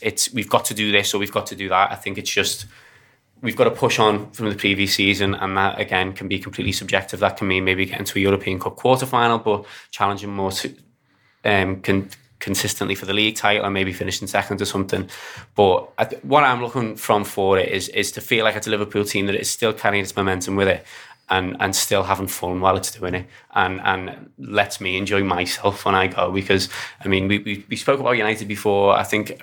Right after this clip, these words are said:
not, not just specifically them, but a-, apart from Man City, the rest of the English sides that we're gonna be competing with domestically this season,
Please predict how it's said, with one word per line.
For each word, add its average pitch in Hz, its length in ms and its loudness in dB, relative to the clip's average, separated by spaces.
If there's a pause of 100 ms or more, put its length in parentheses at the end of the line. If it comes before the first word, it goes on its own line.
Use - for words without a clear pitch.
(640)
not, 131 240 0
not 120 160 0
just 127 140 -4
specifically 104 540 -2
them, 101 200 2
but 101 200 -4
a-, - 260 -6
apart 110 340 4
from 113 100 -2
Man 104 140 0
City, 98 420 -4 (320)
the 101 80 -6
rest 107 220 0
of 101 100 -8
the 98 200 -2 (240)
English 98 360 -2
sides 95 240 2
that 101 80 -4
we're 98 60 -2
gonna 95 120 -2
be 92 80 -8
competing 95 400 -2
with 95 140 2
domestically 92 480 -2
this 95 200 -2
season, 92 460 0